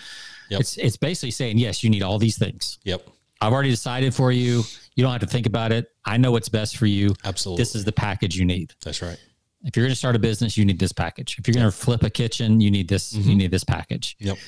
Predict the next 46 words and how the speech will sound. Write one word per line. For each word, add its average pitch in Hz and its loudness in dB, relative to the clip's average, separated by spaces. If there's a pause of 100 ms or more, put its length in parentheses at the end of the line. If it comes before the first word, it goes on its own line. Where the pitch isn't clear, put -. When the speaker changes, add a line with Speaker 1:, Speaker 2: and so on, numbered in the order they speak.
(580)
Speaker 2:
And 104 0
that's 135 -4
a 120 -6
type 113 -4
of 104 2
authority. 117 2
By 90 -2
packaging 98 -2
stuff, 90 -4
you're 101 4
actually, 104 -2 (300)
you're 107 2
actually 104 -4
creating 104 0
authority 98 2
Speaker 1:
Mm-hmm. 104 0 (320)
Speaker 2:
by 104 -2
saying, 101 0
"These 123 2
are 120 4
the 101 4
things 107 2
that 107 0
go 98 2
together. 95 0
This 98 -2
is 92 -4
what 90 0
you 92 0
need." 95 -4
Speaker 1:
That's - -8
right. 87 -10 (680)
Speaker 2:
Any 127 2
good 117 4
salesman, 110 0
you 98 4
know, 143 -2
it's 127 0
basically 117 -4
assuming 98 4
the 90 2
sale, 95 -6
right? 90 0
It's - -10
like, 95 0
Speaker 1:
Mm-hmm. 101 2